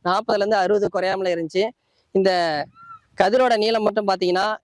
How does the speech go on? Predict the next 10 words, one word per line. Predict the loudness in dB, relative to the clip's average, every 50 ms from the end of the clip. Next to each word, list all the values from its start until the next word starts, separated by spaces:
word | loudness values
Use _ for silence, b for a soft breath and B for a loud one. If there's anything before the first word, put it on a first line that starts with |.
| _ -4 0
இருபதுல | 0 2 2 0 0 0 0
இருந்து | 0 0 0 0 0
இருபத்திரெண்டு | 0 0 -2 -2 -4 -4 -4 -4
சென்டிமீட்டர் | -2 -2 -2 -2 -2 -2 -2 -2 -2
உள்ளது. | -2 -2 0 0 -2 -2 -4 -8 _ -20 -20 _
ஒரு | 0 2 2 2 0 0 -2
கதிர்ல | 0 0 0 0 0 0 0 0 -2 -4 -4 -6 -4
அதிகபட்ச | -2 -2 -2 -2 -2 -2 -2 -2 -2
நெல்மணிகளோட | -2 -2 -2 -2 0 0 0 0 -2 -2 -2 -2
எண்ணிக்கை | -2 -2 -2 0 -2 -2